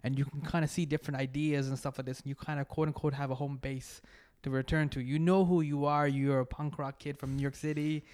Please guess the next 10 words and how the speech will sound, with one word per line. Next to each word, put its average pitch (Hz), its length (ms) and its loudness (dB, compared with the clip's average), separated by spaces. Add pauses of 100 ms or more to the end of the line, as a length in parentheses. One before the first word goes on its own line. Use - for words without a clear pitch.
(320)
right? 147 460 -2
So - 140 -4
you, 160 400 -4 (120)
because 165 320 -2
you 175 60 0
have 165 240 -4
that 160 140 -4
structure - 380 -4
already 139 180 -2
built, 131 420 -2